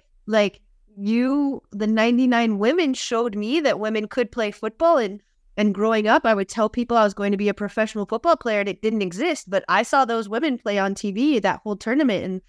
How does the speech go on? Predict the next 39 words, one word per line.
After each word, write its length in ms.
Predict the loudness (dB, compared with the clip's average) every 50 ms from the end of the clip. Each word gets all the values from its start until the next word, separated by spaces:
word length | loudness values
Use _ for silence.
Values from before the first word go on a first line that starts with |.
| _ _ _ _ -4
and 140 | -2 0 2
then 80 | 2
I 100 | 2 2
saw 200 | 0 2 2 2
those 200 | 2 2 0 0
women 260 | 0 0 2 2 2 2
go 100 | 2 0
on 180 | 0 0 0 -2
Oprah 500 | -2 -4 -2 -2 0 0 0 0 -2 -4 _ _ _ _ _ _
and, 560 | -2 0 0 2 0 0 0 -2 -2 -4 -6 -8 _ _ _ _ _ _ _ -4
and 180 | 0 2 2 4
get 180 | 2 2 0 0
interviewed 680 | 0 0 2 2 0 0 0 0 0 0 0 -2 -2 -2
and 140 | -2 -2 -2
be 120 | -2 -4 -6
stars 580 | -8 -10 -4 -2 2 2 4 4 4 2 0
in 80 | -2 -4
America. 460 | -2 0 2 2 2 0 0 0 0
And 260 | 0 0 -2 -2 0
that's 300 | 0 -2 -2 -4 -8 -8
what 160 | -4 -2 0
I 80 | 0 0
wanted. 380 | 0 2 2 2 2 0 -2 -4
So 300 | -4 -4 -4 -4 -4 -6 _ _ _ _ _ _ _ _ _ _ _ _ _ _ _ -8
even 240 | -4 -2 0 2 2
though 120 | 2 2 2
I'm 200 | 2 2 2 2
almost 300 | 2 0 0 -4 -6 -6
forty, 360 | -6 -4 -2 -2 0 0 -2 -2 0
I 160 | 2 2 2
was 160 | 2 2 0 -2
able 220 | -2 -2 -2 -4
to 100 | -4 -6
grow 300 | -8 -4 -2 0 2 4
up 160 | 4 4 2
with 140 | 0 -8 -6
these 220 | -6 -8 -8 -6
role 240 | -4 0 2 2 2
models 480 | 2 2 2 2 2 0 0 -2 -4